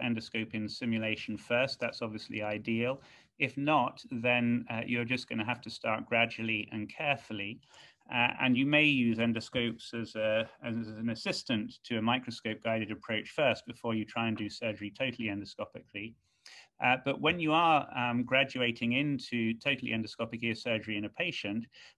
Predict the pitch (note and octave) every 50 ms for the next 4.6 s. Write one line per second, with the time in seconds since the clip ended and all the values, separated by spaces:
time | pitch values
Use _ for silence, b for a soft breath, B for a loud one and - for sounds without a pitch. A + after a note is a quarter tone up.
0 | B - A#2+ A#2+ - - B2+ D3+ D3 - C3+ A2+ - - - D3 C#3 B2 B2 A#2+
1 | A2+ A#2 A2+ A2+ B2 A#2 A2+ A2+ A#2 - A#2+ A#2 A2 - - D#3 F3 F#3+ - -
2 | C3 A#2+ A2 A2+ A2+ A2 A2 A2 A2 G#2+ - - D#3 C#3+ - - - - A#2 A2
3 | G#2+ G#2+ G#2+ G#2+ G#2+ G#2+ G#2+ A2 A2+ - - - A#2+ A#2 A2 A#2 C3+ D3+ D#3 C3+
4 | - - A2 G2 - - - G#2+ G#2 G#2+ A2+ A2+